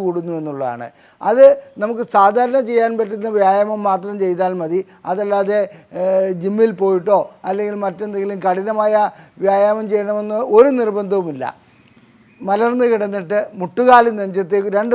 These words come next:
മുട്ടുകാലും നെഞ്ചത്തേക്ക് ഇങ്ങനെ കൊണ്ടുവരിക, വിടുക. അത്, അതുപോലെ തന്നെ ഇത് ഒരു അമ്പത് ആവർത്തി രാവിലെയും വൈകുന്നേരവും ചെയ്യുകയാണെങ്കിൽ തീർച്ചയായിട്ടും ലൈംഗികമായിട്ടുള്ള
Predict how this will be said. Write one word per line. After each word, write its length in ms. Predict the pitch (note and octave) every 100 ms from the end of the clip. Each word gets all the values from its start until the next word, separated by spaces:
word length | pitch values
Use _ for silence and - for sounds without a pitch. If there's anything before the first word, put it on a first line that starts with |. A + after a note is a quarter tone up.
| A3+
മുട്ടുകാലും 460 | F#3 A3 G#3+ G#3+ G#3
നെഞ്ചത്തേക്ക് 500 | F#3 G3 F#3+ G#3 F3 F3+
ഇങ്ങനെ 180 | F3+ F3
കൊണ്ടുവരിക, 420 | F3 F3 F3 G3+ - E3+
വിടുക. 220 | E3 F#3 G#3 - - _ _ F3+
അത്, 120 | G3+ G#3+ - A#3+
അതുപോലെ 280 | G3 G3+ G#3 G3+
തന്നെ 160 | G#3 G#3
ഇത് 120 | B3+ B3+ - -
ഒരു 120 | G#3 G#3+
അമ്പത് 320 | G3+ A3+ C4+ C4+ - F3
ആവർത്തി 340 | G3+ G3 E3 F#3
രാവിലെയും 500 | F3 F#3 G3 G#3 G#3+ F#3+
വൈകുന്നേരവും 560 | F3 F#3+ G3 G3 G3+ F3+
ചെയ്യുകയാണെങ്കിൽ 640 | E3+ E3+ F3 E3 D#3+ F3 F#3+ - _ -
തീർച്ചയായിട്ടും 800 | A3+ C4+ F4+ B3+ G3 F3 G3 G#3 - _ _ _ D#3+
ലൈംഗികമായിട്ടുള്ള 1300 | F3+ G3+ G#3+ A#3 A3+ A3 - _ E3 E3+ F#3 F3+ F#3